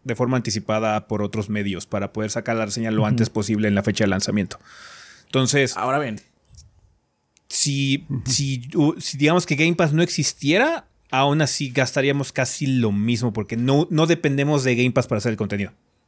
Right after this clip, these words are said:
Speaker 2: Sí es. Igual, si hubiera sido cuando empezamos, es muy posible que sí.
Speaker 1: Ujú.
Speaker 2: Ajá. Pero bueno, ahorita la situación en la que vivimos, eh, gordos como tal,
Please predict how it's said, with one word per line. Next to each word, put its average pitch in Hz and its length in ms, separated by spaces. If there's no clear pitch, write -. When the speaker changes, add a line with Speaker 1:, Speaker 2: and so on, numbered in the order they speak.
Speaker 2:
Sí 143 240
es. - 160
Igual, 185 560
si - 180
hubiera 165 160
sido 175 220
cuando 123 180
empezamos, 165 1120
es 143 140
muy 196 140
posible 147 420
que 156 100
sí. 190 340
Speaker 1:
Ujú. 135 220
Speaker 2:
Ajá. 175 320
Pero 131 160
bueno, 139 180
ahorita 156 640
la 120 200
situación 135 440
en 143 80
la 127 120
que 120 100
vivimos, 131 580
eh, 107 560
gordos 127 440
como 110 260
tal, 131 600